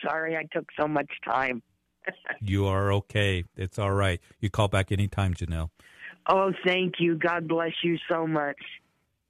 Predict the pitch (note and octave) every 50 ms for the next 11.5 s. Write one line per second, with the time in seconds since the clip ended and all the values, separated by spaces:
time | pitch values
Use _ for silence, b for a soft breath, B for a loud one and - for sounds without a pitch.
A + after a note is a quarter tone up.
0 | _ _ _ _ _ G2+ F#2+ F2 - F2+ F#2 F#2+ - - _ _ _ _ _ _
1 | _ _ _ _ _ _ _ _ _ _ _ _ _ _ _ _ _ - G2 G2+
2 | G#2 A2 A2 G#2 - A#2+ A#2+ A#2+ A#2 A2+ A2 G2+ - - G2 - - G#2 G2 G2
3 | G2 G2+ G2+ G#2 G2+ - - - - G#2+ A2 G#2 - A2+ G#2+ A2 A2 A2 - -
4 | G2+ F#2+ F#2+ F#2 - G#2+ G2 G2 G#2 - - - A#2 A2+ A#2+ - A2 G#2+ - -
5 | A2 G#2 G#2 G#2 G#2 G#2+ A2 G#2+ G#2 G#2 G2+ G2 - - - F#2+ F#2+ - - -
6 | - - G#2+ G#2+ G#2 G#2 G2+ G2 G2 G2 F#2+ G2 G2 F#2+ F#2+ b b b b b
7 | b b b - A#2+ A2 - - - A2+ A2 A2+ A2+ A2 G2+ - - A2 G#2+ A2
8 | - - - G#2+ G2+ - G#2 G2+ G2+ G2+ G2+ - - G#2 G2 F#2 F#2 - - F2+
9 | F2 F2 - - - D3+ D3 - - - - - - - - F#2+ F2+ F2 F2 F2
10 | F2+ - F#2 E2+ F2 F2+ F2+ F2 - - - A2+ A#2 B2+ B2+ A#2 G#2 G2+ G#2 -
11 | - - G2+ F#2+ F#2+ F2 F#2 F2 F2 F2+